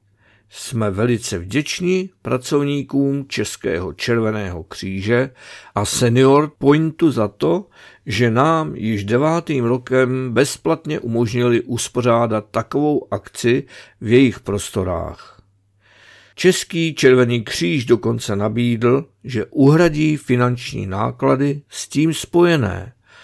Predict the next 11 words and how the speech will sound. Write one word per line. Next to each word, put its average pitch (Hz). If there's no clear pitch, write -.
propagaci 131
a 110
občerstvení. 107
Dosavadní 180
název 123
Výstava 127
kompenzačních 127
pomůcek 117
jsme 127
zkusili 180
nahradit 147